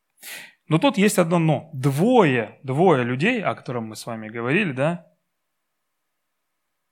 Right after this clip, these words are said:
спели песню, что нам ничего не светит, да, но на самом деле очень даже светит.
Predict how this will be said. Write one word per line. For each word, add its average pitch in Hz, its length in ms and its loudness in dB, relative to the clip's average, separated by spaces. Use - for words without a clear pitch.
спели 185 400 0
песню, 147 480 -4
что - 640 -8
нам 165 240 2
ничего 170 220 0
не 190 80 2
светит, 190 400 -2
да, 160 180 0
но 139 120 -4
на 147 100 0
самом 170 260 2
деле 151 480 0
очень 156 260 -2
даже 135 240 0
светит. - 440 -8